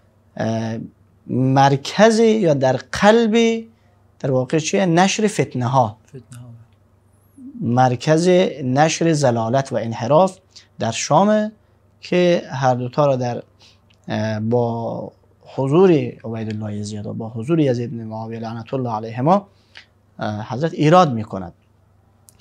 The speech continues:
Speaker 1: با توجه به کلمات زینب کبرا سلام الله علیها و لحن بیان آن حضرت در کوفه و در شام مثل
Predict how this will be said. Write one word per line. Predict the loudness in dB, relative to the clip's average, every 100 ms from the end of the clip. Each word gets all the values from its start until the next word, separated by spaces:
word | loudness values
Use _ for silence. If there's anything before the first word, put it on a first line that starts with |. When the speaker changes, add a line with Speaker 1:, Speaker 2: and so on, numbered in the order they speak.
| -20 -20 -2
Speaker 1:
با | 4 6
توجه | 8 6 4 2
به | 2 0 -2 -8 -16 _
کلمات | -4 0 2 2 2
زینب | 2 2 0 -4
کبرا | -6 -6
سلام | -6 -8 -8
الله | -10 -10 -10
علیها | -10 -10 -10 -12 -14 _ _ _ _ -2
و |
لحن | 2 2 2 0 -2 0
بیان | 2 2 2
آن | -2
حضرت | -4 -8 -8 -10 -6
در | -6 -6
کوفه | -8 -8 -8 -8 -8 -6
و | -6
در | -6
شام | -4 0 0 0 -8 -20 -20 -2
مثل | 2 4 2 0 0 0